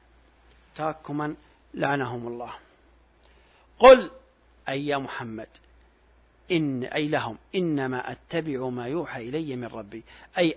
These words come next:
أنا لا أتقدم إليه تعالى في شيء، وإنما أتبع ما أمرني به فأمتثل ما يوحيه إلي، فإن بعث آية قبلتها، وإن منعها لم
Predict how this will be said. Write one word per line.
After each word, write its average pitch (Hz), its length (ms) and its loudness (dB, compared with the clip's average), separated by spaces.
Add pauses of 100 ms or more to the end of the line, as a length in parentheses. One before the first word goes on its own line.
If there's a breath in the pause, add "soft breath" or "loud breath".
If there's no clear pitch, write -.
أنا 175 300 4 (380 loud breath)
لا 180 260 4
أتقدم 160 560 -2
إليه 139 320 -2
تعالى 131 380 -2
في 117 100 -12
شيء، 113 240 -8 (260 soft breath)
وإنما 165 580 0
أتبع 165 520 -2
ما 151 260 0
أمرني 156 340 0
به 185 300 -2
فأمتثل 160 800 -2 (300 loud breath)
ما 151 200 2
يوحيه 160 560 0
إلي، 117 200 -6 (400 loud breath)
فإن 202 460 2
بعث 160 400 4
آية 160 380 0
قبلتها، 113 600 -12 (480 soft breath)
وإن 214 320 4
منعها 185 580 6
لم 180 340 4